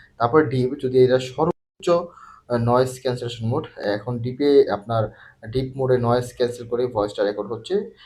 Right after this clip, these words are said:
তো সেই অবস্থায় ভয়েসটা কীরকম পরিবর্তন হয়েছে বা কতটুকু নয়েজ ক্যান্সেল করে আসতেছে সেটা আপনি হয়তো এখন বুঝতে পারলেন। তো আমি এখন দিয়ে নয়েজটা অফ করে দিচ্ছি। তারপরে পাচ্ছেন, আহ, ভয়েস কালারেশন।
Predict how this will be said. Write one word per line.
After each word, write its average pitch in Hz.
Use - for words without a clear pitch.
তো 165
সেই 160
অবস্থায় 147
ভয়েসটা 120
কীরকম 131
পরিবর্তন 127
হয়েছে 120
বা 110
কতটুকু 180
নয়েজ 135
ক্যান্সেল 131
করে 127
আসতেছে 120
সেটা 123
আপনি 107
হয়তো 113
এখন 180
বুঝতে 127
পারলেন। 117
তো 156
আমি 135
এখন 127
দিয়ে 131
নয়েজটা 113
অফ 110
করে 117
দিচ্ছি। 147
তারপরে 160
পাচ্ছেন, 196
আহ, 131
ভয়েস 120
কালারেশন। 131